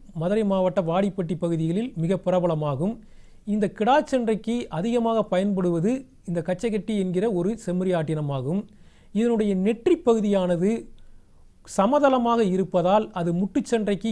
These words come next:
ஏற்றதாக உள்ளது. இப்பேற்பட்ட முட்டுச்சண்டைக்கு பயன்படக்கூடிய இந்த கச்சைகட்டி கருப்பு என்கிற செம்மறி ஆட்டினங்கள் ஏறத்தாழ ஐம்பதாயிரத்தில் இருந்து ஒரு லட்சம் என்கிற அளவுக்கு வரை, ரூபாய் வரை விற்கப்படுகிறது. இந்த கச்சைகட்டி கருப்பு என்கிற செம்மறி ஆட்டினம்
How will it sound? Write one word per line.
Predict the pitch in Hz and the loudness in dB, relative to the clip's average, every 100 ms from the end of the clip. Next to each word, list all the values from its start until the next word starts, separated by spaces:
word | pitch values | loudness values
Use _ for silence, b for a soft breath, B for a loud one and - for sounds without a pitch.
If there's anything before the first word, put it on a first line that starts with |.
| 165 | 0
ஏற்றதாக | 202 208 202 185 190 | 0 0 0 2 2
உள்ளது. | 160 156 147 127 165 196 - b b b b b b - 196 | 0 0 0 0 -2 -4 -12 b b b b b b -10 -4
இப்பேற்பட்ட | 202 262 330 320 220 240 | -4 0 0 0 0 2
முட்டுச்சண்டைக்கு | 208 208 294 285 262 247 - 247 254 - - - - | 0 0 -4 -2 -2 -4 -2 -2 -2 -6 -20 -20 -6
பயன்படக்கூடிய | - 214 226 220 208 208 202 196 214 220 | 0 0 2 0 0 0 0 2 2 0
இந்த | 180 170 | -2 -2
கச்சைகட்டி | 185 180 220 190 208 | -2 -2 -4 -2 -2
கருப்பு | 185 185 180 196 | 0 0 0 -2
என்கிற | 180 175 | 0 -2
செம்மறி | 160 170 185 196 | -2 -2 0 0
ஆட்டினங்கள் | 170 165 156 151 202 208 | 0 -2 -2 -2 -2 -4
ஏறத்தாழ | 160 190 190 196 214 220 160 | -4 -2 0 0 2 2 0
ஐம்பதாயிரத்தில் | 202 214 214 202 185 185 175 | 0 2 2 2 0 -2 -2
இருந்து | 180 202 151 | 0 -2 0
ஒரு | 190 | 0
லட்சம் | 254 254 233 208 | 0 -2 -2 -2
என்கிற | 190 180 170 | -2 -2 0
அளவுக்கு | 170 190 190 214 | 0 -2 -2 -2
வரை, | 180 175 233 - b b | 0 0 -4 -8 b b
ரூபாய் | 185 208 202 180 | 0 2 4 2
வரை | 190 247 160 | 0 -2 -4
விற்கப்படுகிறது. | 175 202 170 165 151 143 131 196 - b b b b | -4 -2 -2 -2 -2 -2 -2 -4 -4 b b b b
இந்த | - 226 226 | -6 -2 0
கச்சைகட்டி | 214 208 285 247 269 | -2 -2 -4 -2 -2
கருப்பு | - 220 - 220 | 0 0 0 -2
என்கிற | 202 190 | 0 -2
செம்மறி | 180 185 196 196 | -2 -2 0 0
ஆட்டினம் | 170 165 151 185 | 0 -2 -2 -2